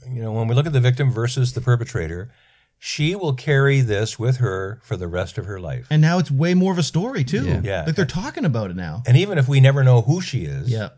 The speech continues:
Speaker 1: nor, and nor should we ever know, but, but she and her s-, family and friends or, or close, close people to her, like, this will be part of her identity forever.
Speaker 2: Mm-hmm.
Speaker 1: Like, she can't get rid of it. She can't pay a fine or, or whatever. Not that she did anything wrong, but she can't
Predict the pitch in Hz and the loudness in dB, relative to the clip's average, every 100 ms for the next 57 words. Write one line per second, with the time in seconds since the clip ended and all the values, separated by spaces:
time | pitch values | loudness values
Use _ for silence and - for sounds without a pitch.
0 | - 98 117 95 92 107 101 113 87 85 | -12 -10 -8 -8 -6 -4 -2 -4 -4 -8
1 | 92 78 71 76 85 - _ - _ - | -6 -8 -10 -8 -10 -12 _ -20 _ -8
2 | 104 123 - 151 170 175 - - _ 117 | -8 -8 -4 -2 -2 -2 -8 -18 _ -6
3 | 104 107 90 - - - - - 135 139 | -4 -4 -6 -8 -14 -20 -10 2 4 4
4 | 139 113 - 117 117 104 95 87 90 90 | 2 2 0 0 0 -4 -8 -10 -12 -8
5 | 123 120 123 - 123 123 123 123 127 123 | 0 2 0 -6 0 0 2 -2 -2 2
6 | 127 92 80 82 _ _ _ _ - 98 | 2 2 -6 -10 _ _ _ _ -8 -2
7 | 120 165 - 135 127 - - 120 120 139 | 0 0 0 0 -2 -10 -6 -2 2 2
8 | 147 139 127 113 113 107 101 101 85 82 | 2 2 2 2 0 0 -6 -10 -8 -8
9 | 69 - 127 127 117 - 180 - 156 135 | -10 -4 0 2 0 -2 -4 0 0 0
10 | 120 107 92 71 - 165 - 147 135 127 | -4 -4 -6 -8 -6 -6 -2 2 2 0
11 | _ _ _ - 123 101 113 95 82 95 | _ _ _ 2 2 2 -2 -2 -4 -6
12 | 98 92 101 95 104 110 90 90 90 87 | -6 -6 -6 -2 2 2 2 -6 -6 -8
13 | - 80 107 98 92 90 90 98 82 90 | -8 -6 -4 -4 -4 -6 -4 -4 -6 -10
14 | - 160 - 131 127 | -6 -6 2 4 4